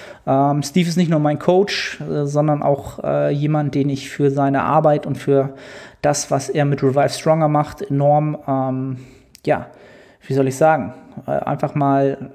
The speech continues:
ja, hier ein bisschen Werbung machen muss, weil das wirklich ähm, ja, f-, mit Verstand, von Herzen und, äh, kompakt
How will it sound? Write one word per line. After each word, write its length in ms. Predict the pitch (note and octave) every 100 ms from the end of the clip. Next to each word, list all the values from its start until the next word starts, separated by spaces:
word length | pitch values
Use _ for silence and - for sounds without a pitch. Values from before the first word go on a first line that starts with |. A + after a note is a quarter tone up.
| -
ja, 140 | C#3
hier 200 | B2+ D3+
ein 120 | C#3 C3+
bisschen 260 | - D#3
Werbung 300 | D3+ F#3+ D#3
machen 320 | C#3+ B2 B2+ B2+
muss, 240 | D3+ -
weil 120 | B2+
das 180 | C#3 -
wirklich 360 | D3 C#3 - - - - - - - -
ähm, 460 | B2+ C3 C3+ B2+ - -
ja, 140 | C3+
f-, 280 | - - - -
mit 220 | C#3+ D3+ -
Verstand, 520 | D3+ - F3+ F#3 F3+
von 220 | - D3
Herzen 480 | D#3 E3 - E3 D#3+
und, 500 | D#3 C#3+ C#3+ - -
äh, 100 | -
kompakt 640 | - D3 C#3 D3 - -